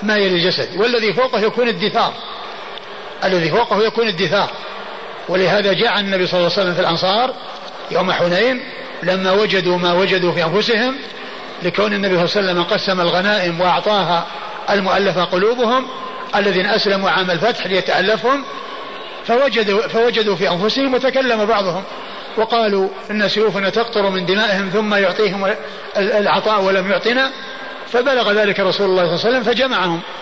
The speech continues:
في مكان وتحدث معهم وبين فضلهم وتكلم بالكلام الذي صار خيرا لهم من العطاء ومن الإبل و-، <clears throat> ومن الذهب والفضة. <clears throat> قال:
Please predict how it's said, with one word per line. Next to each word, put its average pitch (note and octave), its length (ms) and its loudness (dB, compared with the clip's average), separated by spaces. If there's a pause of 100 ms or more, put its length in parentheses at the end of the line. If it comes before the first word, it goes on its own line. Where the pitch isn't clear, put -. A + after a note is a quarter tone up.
(220)
في G#3 140 0
مكان G3 460 2 (420)
وتحدث G#3 520 0
معهم A3+ 520 2
وبين G#3+ 460 0
فضلهم G#3 520 2 (720)
وتكلم A#3 800 2
بالكلام A#3+ 440 2
الذي A#3 440 0 (600)
صار B3+ 360 2
خيرا C4+ 280 4
لهم G3+ 340 0 (680)
من G#3 200 0 (580)
العطاء G#3+ 580 2
ومن G3 180 -2
الإبل G3 640 2
و-، F#3 340 4 (600)
<clears throat> A#3+ 640 0
ومن A#3 160 -2
الذهب A3 300 0
والفضة. G#3 400 -2 (600)
<clears throat> - 1500 -4
قال: F3+ 280 2